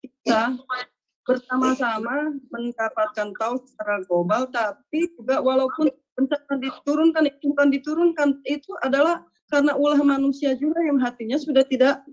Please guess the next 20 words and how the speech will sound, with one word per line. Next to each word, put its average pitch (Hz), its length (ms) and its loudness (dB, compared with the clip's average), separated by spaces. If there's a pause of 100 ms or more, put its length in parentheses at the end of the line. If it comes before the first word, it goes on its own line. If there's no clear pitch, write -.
(280)
sudah 254 560 2
tercemar, 285 640 0
ya. 214 240 -8 (300)
Tapi 277 340 -2 (460)
di 277 100 2
dalam 359 460 4 (320)
bencana 285 480 0
yang 277 160 -4 (480)
ada 254 260 2
ini, 269 320 2
Laumu 254 380 2
juga 226 340 -6
memberikan, 247 800 -2 (380)
eh, 247 340 -2
apa, 311 240 -6 (720)
obatnya, 302 720 0 (400)
me-, 285 320 0 (400)
jalannya 311 640 2
untuk 262 460 -2 (180)
bisa 240 400 -2